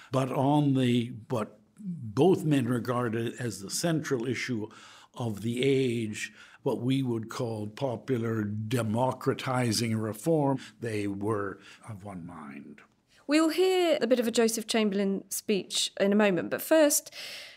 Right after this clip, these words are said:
Speaker 2: you know, we think of him as a national politician, obviously, but he started out in Birmingham politics, and he was directly engaged with what we think of as the civic gospel.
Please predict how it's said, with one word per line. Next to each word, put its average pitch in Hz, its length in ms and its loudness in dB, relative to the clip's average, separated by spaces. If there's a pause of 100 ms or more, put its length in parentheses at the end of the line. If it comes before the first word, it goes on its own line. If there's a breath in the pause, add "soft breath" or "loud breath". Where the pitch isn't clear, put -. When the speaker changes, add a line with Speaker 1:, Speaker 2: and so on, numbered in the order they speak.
(200 loud breath)
Speaker 2:
you 233 80 4
know, 190 120 6
we 196 440 0 (180)
think 208 240 0
of - 80 -8
him 190 220 2
as 180 120 0
a 190 60 0
national 190 720 0 (140)
politician, 202 720 -2
obviously, 196 460 -2
but 214 160 -2
he 220 140 0
started 262 480 2
out 208 500 2 (160)
in 185 360 2 (180)
Birmingham 175 720 2 (160)
politics, 180 760 0
and 233 380 2
he 269 280 4
was 277 320 2
directly 226 640 2
engaged 196 580 2
with 185 400 4
what 190 160 -4
we 190 100 -2
think 180 240 -4
of 180 140 -6
as 180 120 -4
the 180 80 -6
civic - 420 -4
gospel. - 640 -6